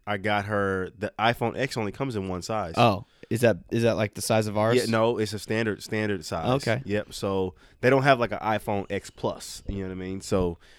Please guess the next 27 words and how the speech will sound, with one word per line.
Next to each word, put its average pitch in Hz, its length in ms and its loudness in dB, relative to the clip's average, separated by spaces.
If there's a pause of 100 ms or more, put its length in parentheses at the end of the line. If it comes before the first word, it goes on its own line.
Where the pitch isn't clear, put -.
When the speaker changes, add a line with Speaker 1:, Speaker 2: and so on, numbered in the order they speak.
(180)
Speaker 1:
we 123 80 6
got 139 240 10
her 139 140 8
that, 120 440 8 (160)
and 104 600 0
she's 127 200 -2
excited 113 400 0
about 107 360 4
it. - 20 4
I'm 110 140 2
excited 104 360 4
about 104 300 4
it. 110 160 -2 (180)
And 117 140 0
the - 40 4
reason 143 260 10
why 131 160 8
I'm 165 100 8
excited 120 300 6
about 113 180 4
it 107 40 2
is 101 80 -2
really 127 200 4
a 92 80 2
selfish 110 460 0
reason, 98 420 -2
but 90 180 -4